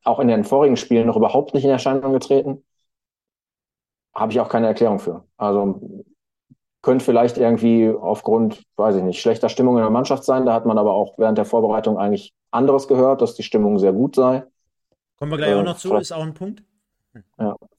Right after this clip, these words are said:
Speaker 1: Weiß ich nicht, ob's vielleicht menschlich nicht passt. Wie gesagt, Esswein hat sich heute viel beschwert. Vielleicht, ähm, ist da schon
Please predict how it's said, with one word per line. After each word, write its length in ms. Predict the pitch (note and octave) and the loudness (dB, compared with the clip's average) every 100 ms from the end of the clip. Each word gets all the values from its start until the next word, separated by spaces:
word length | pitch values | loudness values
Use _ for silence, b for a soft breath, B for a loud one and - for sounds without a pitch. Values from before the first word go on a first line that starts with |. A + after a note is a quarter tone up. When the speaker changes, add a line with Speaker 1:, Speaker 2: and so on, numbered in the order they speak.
| _ _ - | _ _ -6
Speaker 1:
Weiß 240 | A2 A#2+ | 0 2
ich 60 | A#2 | 4
nicht, 80 | A2+ | 0
ob's 140 | - | 0
vielleicht 320 | A2 G2+ - | -2 -2 -6
menschlich 440 | - A#2 D3 C3+ C3+ | -2 0 2 0 0
nicht 180 | C3 - | -4 0
passt. 320 | B2+ C3 - | -2 0 0
Wie 60 | |
gesagt, 220 | A2+ A2+ - | 2 2 0
Esswein 320 | A#2 A#2 A2+ | -2 0 0
hat 120 | A2 | -2
sich 140 | A2+ | -2
heute 180 | A2+ A2 | -2 -2
viel 180 | - B2+ | 0 0
beschwert. 480 | A2 - A#2+ C3 - | 0 0 2 2 2
Vielleicht, 480 | A#2 A2 A2 - G#2+ | 2 2 0 -10 -10
ähm, 540 | G2 A2+ A2+ G#2 G2+ | -6 -4 -6 -8 -10
ist 180 | A2+ A2+ | -6 -2
da 100 | A2+ | -2
schon 380 | - A2+ G#2+ | 0 0 0